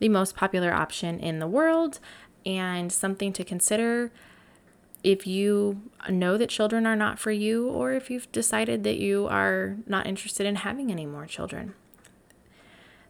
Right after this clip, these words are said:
This wraps up today's discussion on non-hormonal birth control options.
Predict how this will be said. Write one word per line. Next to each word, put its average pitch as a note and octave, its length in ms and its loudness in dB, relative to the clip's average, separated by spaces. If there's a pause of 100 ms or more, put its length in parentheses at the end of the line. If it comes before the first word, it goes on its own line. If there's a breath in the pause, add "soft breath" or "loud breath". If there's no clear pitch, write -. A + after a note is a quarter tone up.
(140)
This A3+ 400 2
wraps F#3+ 480 0
up - 180 -2
today's A3 360 0
discussion A3 800 -2
on F3+ 480 -2
non-hormonal F3+ 960 0
birth E3+ 220 -2
control - 340 -4
options. G#3+ 840 0